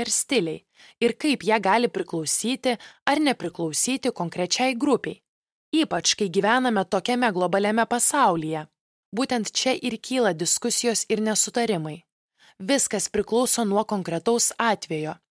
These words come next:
Yra labai aiškių pavyzdžių su paprastais atsakymais ir yra labai sudėtingų situacijų, kur atsakymai nėra vienareikšmiai. Šiaip ar taip,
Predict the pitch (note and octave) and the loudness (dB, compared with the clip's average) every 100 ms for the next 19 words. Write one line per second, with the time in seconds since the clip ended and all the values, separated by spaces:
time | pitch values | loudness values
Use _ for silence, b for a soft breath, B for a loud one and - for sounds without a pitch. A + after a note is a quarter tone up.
0 | _ G#3+ G3+ G3 F3+ D4+ - G3+ - - | _ 0 4 4 4 2 2 0 0 0
1 | C#4+ A3+ F#3+ E3 - E3+ D#3+ A#3+ b b | 0 0 0 -2 -4 -6 -6 -8 b b
2 | - A3+ G3 F#3 F#3+ F3+ D4 D4 - D4 | 0 0 2 -2 -2 0 0 0 -2 -2
3 | - C4 F3 - D#3 D3+ - - _ _ | 2 0 0 -8 -8 -4 -4 -6 _ _
4 | _ G3+ F#3+ G3+ A3 A3+ B3+ - D4 D4+ | _ 0 2 2 2 2 0 0 2 0
5 | D#4+ F4+ D#4 G3+ - F#3+ F3+ E3+ D#3+ - | 0 0 0 0 -2 -2 0 2 0 -2
6 | - E3 D#3+ B B - G#3+ G3 - D4+ | -4 -4 -6 B B 0 0 2 2 2
7 | D4+ G3+ F3+ E3+ A#3 C#4 C#4+ G3+ E3+ E3 | 2 -2 -2 -4 -2 2 2 2 0 -2
8 | E3 D#3 - - D#3+ - _ _ _ _ | -2 -4 -4 -6 -6 -12 _ _ _ _
9 | - E4 D4+ G3 - D#3+ F3+ - | -2 0 2 0 0 -4 -4 -8